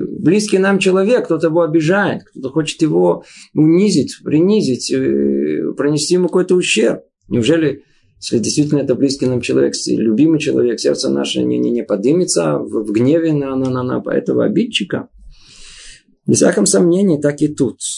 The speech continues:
Что мы видим? Мы видим о том, что Творец вложил в нашу душу возможность ненависти для одной единственной цели. Не для того, чтобы ненавидеть других,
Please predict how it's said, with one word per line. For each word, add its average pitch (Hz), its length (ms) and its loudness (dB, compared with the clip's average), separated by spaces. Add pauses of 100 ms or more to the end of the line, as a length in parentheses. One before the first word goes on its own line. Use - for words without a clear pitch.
(180)
Что - 260 0
мы 151 140 2
видим? 107 360 -2
Мы 135 100 2
видим 190 320 2
о 143 80 0
том, 160 200 -2
что 135 500 -2 (100)
Творец 175 520 0
вложил 131 480 2
в 196 60 -2
нашу 143 260 -2
душу 139 640 0 (400)
возможность 143 720 0
ненависти 151 520 0
для 127 200 2
одной 143 240 0
единственной 147 400 -2
цели. 139 420 -2 (580)
Не 143 140 4
для 175 140 4
того, 160 200 2
чтобы 143 240 0
ненавидеть 139 460 0
других, 127 380 0